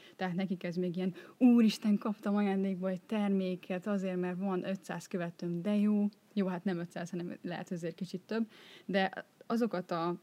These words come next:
ugyanezzel, mint a Converse, ugyanaz a stratégiával, azokat a mikroinfluencereket keresték meg, akiknek még ez nagy dolog, hogy kapnak egy ajándékterméket.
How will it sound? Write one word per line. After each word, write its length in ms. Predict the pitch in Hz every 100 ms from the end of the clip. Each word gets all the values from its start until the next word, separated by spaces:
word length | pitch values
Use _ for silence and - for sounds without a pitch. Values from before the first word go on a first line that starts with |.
| -
ugyanezzel, 420 | 208 180 165 175
mint 120 | 175
a 60 | 175
Converse, 400 | 180 165 165 190
ugyanaz 220 | 185 170
a 100 | 165
stratégiával, 600 | 165 180 185 180 196 196
azokat 340 | - 214 208 180
a 40 |
mikroinfluencereket 920 | 175 180 175 170 175 170 175 170 160
keresték 440 | - 175 170 190 -
meg, 220 | 190 208 - -
akiknek 380 | 202 196 196 185
még 220 | 190 185
ez 100 | 180
nagy 240 | 190 185
dolog, 260 | 165 170 175
hogy 120 | 180
kapnak 380 | 175 170 170 175
egy 120 | 175
ajándékterméket. 960 | 170 - 165 180 - 160 - - 175